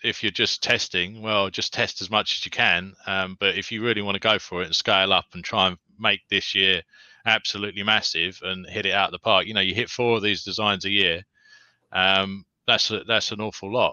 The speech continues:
Uh, it's, yeah, it is work, but along the way, you're gonna learn a lot. You're gonna learn a lot about the market. You're gonna learn a lot about what works, and you're gonna test a lot of designs.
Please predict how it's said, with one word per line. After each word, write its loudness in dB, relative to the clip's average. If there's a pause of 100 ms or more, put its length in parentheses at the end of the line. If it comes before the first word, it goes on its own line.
Uh, -2
it's, -4 (120)
yeah, 4
it 2
is 2
work, 2
but -2
along 0
the -2
way, 4
you're 2
gonna 0
learn 4
a 0
lot. 2
You're -4
gonna 0
learn 4
a -2
lot 2
about 2
the -10
market. 2
You're -8
gonna -2
learn 4
a -2
lot 0
about 2
what -4
works, 2
and -8
you're -4
gonna -4
test -2
a -18
lot -6
of -8
designs. 0